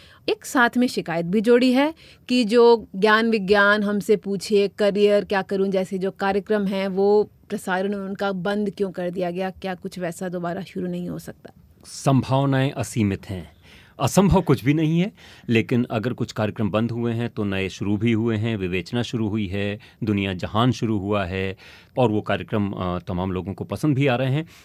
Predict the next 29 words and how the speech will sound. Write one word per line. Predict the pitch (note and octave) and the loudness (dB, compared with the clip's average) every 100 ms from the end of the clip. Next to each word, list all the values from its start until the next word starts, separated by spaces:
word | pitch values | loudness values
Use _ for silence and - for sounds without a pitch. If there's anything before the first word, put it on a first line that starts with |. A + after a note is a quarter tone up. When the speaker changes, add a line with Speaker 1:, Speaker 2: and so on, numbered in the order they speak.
| - | -6
Speaker 2:
इसलिए | A#2 - B2 C3+ B2+ - - - | -6 -2 2 2 0 -6 -20 -12
जो | G#2 D#3 | 2 2
बीत | C3 E3+ D#3+ | 4 0 4
गई | G3+ | 2
सो | G3+ F3 | 4 2
बात | D#3 D#3 | 4 2
गई, | D3+ F#3 | 4 2
ये | D#3 C#3 | 4 4
नहीं | D3+ F3+ | 4 4
कह | F3 | 4
रहा | D3+ | 2
हूँ | B2+ A2 | 2 2
मैं, | C3 A3+ _ - | 0 -2 _ -4
अ, | G#2 | -4
संभावना | G2+ A2+ F2 G2+ G2+ F#2+ F2 - | -2 -4 -2 -2 0 -2 -6 -8
आगे | F#2+ F#2+ F#2+ E2+ | -6 -2 -4 -2
हो | B2+ | -2
सकती | C#3 F3 C3 A#2 | -2 -4 -2 0
हैं, | |
लेकिन | A#2+ G#2+ A#2 | 0 -2 -4
अभी | G2 C3 | -2 -2
फ़िलहाल | B2+ B2+ C#3+ A#2+ | 0 2 2 0
उसकी | - - G2 - - _ | -4 -6 -6 -6 -20 _
कोई | B2+ A#2 G#2+ G2+ F#2+ F#2 | 0 4 4 2 -2 -8
हमारे | - F2 F2+ | -6 -4 -6
सामने | E2+ F2+ F2+ | -6 -6 -4
योजना | F2 F2 E2+ D#2 | -2 -4 -6 -8
नहीं | D#2 E2+ | -10 -14
है। | E2+ | -14